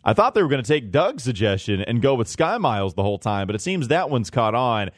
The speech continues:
and now Frequent Flyer Miles has really been Eric Collins' favorite ever since that game. It was from a Twitter user that tweeted that to Stephanie Reddy, and then she brought it to the broadcast, and Eric Collins not looking back from that one, so you got to use it in that dunk that he had. Just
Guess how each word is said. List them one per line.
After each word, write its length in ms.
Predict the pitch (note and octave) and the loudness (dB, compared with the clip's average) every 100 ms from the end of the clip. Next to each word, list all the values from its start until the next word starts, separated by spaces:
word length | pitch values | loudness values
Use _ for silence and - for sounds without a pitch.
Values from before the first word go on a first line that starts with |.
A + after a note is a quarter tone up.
| _ - | _ 2
and 160 | G#2+ | 4
now 320 | B2+ C#3+ C#3+ A2+ | 4 2 0 -2
Frequent 500 | - D#3 - C#3 F2+ | -2 -2 -2 -4 -4
Flyer 420 | B2 C3+ C#3 A2 | -2 0 2 2
Miles 460 | G2 F#2 F2 E2+ | 2 0 -2 -2
has 160 | F#2 F2 | -2 0
really 240 | G2+ F#2+ | 2 2
been 240 | F2 F#2+ F2 | 0 -2 0
Eric 220 | E2+ D#2+ | -2 0
Collins' 400 | G#2 F#2 E2+ E2 | 0 0 -4 -2
favorite 400 | G#2+ G2 F2 F2 | 0 0 0 0
ever 180 | F#2+ F#2+ | 0 -2
since 260 | G#2+ F2+ D#2 | -4 -4 -2
that 260 | F#2+ E2+ | -2 -2
game. 280 | F#2 F#2 F2 | -2 0 0
It 80 | - | -2
was 300 | F#2 F2 - - _ | -2 -2 -4 -16 _
from 200 | - A2 | -2 0
a 80 | F2+ | 0
Twitter 340 | - B2+ C#3 B2+ | 0 0 2 2
user 420 | A#2+ B2 A2+ A#2+ | 0 0 0 0
that 220 | F#2 E2 | -2 -4
tweeted 300 | A#2 C3 A2+ | -2 -2 0
that 300 | A2+ G#2+ F#2+ _ _ | 0 0 -2 _ _
to 220 | - F3+ | 0 2
Stephanie 480 | C#3 - A#2 G#2 F2 | 2 2 0 0 -2
Reddy, 420 | F2 A#2 A2+ G2+ - _ - | 2 2 2 -2 -6 _ -4
and 140 | G2 | -2
then 80 | F#2 | -2
she 160 | - | -2
brought 260 | A#2 A2 F#2 | 0 2 2
it 80 | E2 | -2
to 60 | |
the 80 | F2 | -4
broadcast, 640 | F2 E2+ D#2+ G2+ E2 D#2 E2+ | 0 0 0 -2 0 -2 0
and 100 | A#2 | 0
Eric 160 | D3+ | 0
Collins 320 | D3 C3+ A#2 | 0 0 -2
not 160 | A2+ G#2+ | -2 -2
looking 220 | A2 G2+ | -2 0
back 240 | F#2 D#2+ - | 0 -2 -4
from 120 | D#2+ | -6
that 140 | D2+ | -4
one, 160 | D#2 D2+ | -4 -4
so 140 | - | 0
you 180 | G2 G2 | 2 2
got 200 | A2 B2 | 2 2
to 100 | - | 0
use 280 | B2 D#3+ A#2 | 2 2 2
it 100 | A2+ | 2
in 180 | G#2 G#2 | 2 2
that 240 | G2+ F#2+ | 0 -2
dunk 300 | F2 G2+ F#2+ - _ - | -2 -2 -2 -8 _ -4
that 100 | G#2+ | 0
he 120 | F#2 | 2
had. 380 | G2 G2+ F2 D#2+ | 2 2 0 0
Just 280 | G#2 F#2 | 0 -2